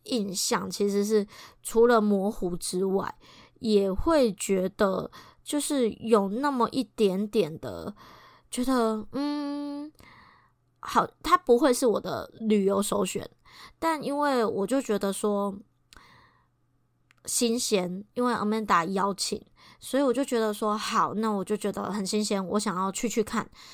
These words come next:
那我们就是趁在寒假的时候呢，敲定时间就出，决定出发这样子。哦，我必须说，就是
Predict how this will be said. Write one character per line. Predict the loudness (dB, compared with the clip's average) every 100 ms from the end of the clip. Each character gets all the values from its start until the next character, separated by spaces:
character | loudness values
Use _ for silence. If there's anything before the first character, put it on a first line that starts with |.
| -10
那 | 0 2
我 | 2
们 | 0
就 | -2
是 | 0 -2 -2
趁 | -2 -2 -4 -10 -20 -4
在 | 4 4
寒 | 4 -2
假 | 0 2 2
的 | -2
时 | -6 -6
候 | -4 -6
呢， | -6 -4
敲 | -2 0
定 | 0 -2
时 | -4 -8
间 | -10 -10 -10 -14 -20 -20 -4
就 | -2 0 -2 -8
出， | -8 -6 -6 -6
决 | -4 -2
定 | 0 -2
出 | -4 -6 -4
发 | -2 -4
这 | -6
样 | -10 -10
子。 | -14 -16 -20 -20 -10 2
哦， | 4 4
我 | 2 -2
必 | -2 -4
须 | -2 -6
说， | -4 0 2 2
就 | -2
是 | -2 -2